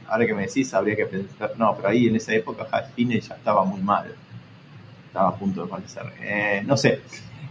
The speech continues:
Eh, difícil <laughs> todo, difícil, eh, me pongo a hacer cuentas y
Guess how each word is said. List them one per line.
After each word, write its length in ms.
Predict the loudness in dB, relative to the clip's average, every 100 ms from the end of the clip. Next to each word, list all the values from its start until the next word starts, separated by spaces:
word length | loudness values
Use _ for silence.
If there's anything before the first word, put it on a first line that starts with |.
| 0
Eh, 560 | 4 6 8 8 8 6
difícil 580 | 8 6 8 6 6 4
<laughs> 0 |
todo, 300 | 6 6 6
difícil, 680 | 2 2 4 6 4 2
eh, 260 | 2 2 2
me 160 | -2 -2
pongo 140 | 0
a 40 | 0
hacer 200 | -2 0
cuentas 440 | 4 4 2 -2
y 280 | -6 -6